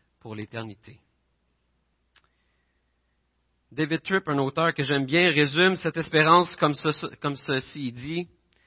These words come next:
Ce que tu vis aujourd'hui n'est pas ta destination finale, mais un moment que Dieu utilise pour te préparer pour ta destination finale. Ce que tu vis aujourd'hui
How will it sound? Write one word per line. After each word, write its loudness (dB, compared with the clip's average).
Ce -2
que -2
tu -6
vis -4
aujourd'hui -4
n'est 2
pas -2
ta -2
destination -8
finale, -6
mais 2
un 4
moment 2
que -6
Dieu -4
utilise -10
pour -20
te -12
préparer -4
pour -20
ta -10
destination -14
finale. -16
Ce -10
que -4
tu -6
vis -6
aujourd'hui -4